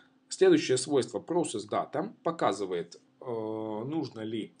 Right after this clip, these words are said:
конвертировать данные из объектной формы в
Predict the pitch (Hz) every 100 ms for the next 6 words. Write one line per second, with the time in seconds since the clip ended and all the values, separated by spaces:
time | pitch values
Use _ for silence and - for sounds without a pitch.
0 | - 113 120 131 127 120 101 92 135 240
1 | 247 226 175 165 123 113 104 147 185 202
2 | 175 175 165 151 147 139 - 107 113 147
3 | 147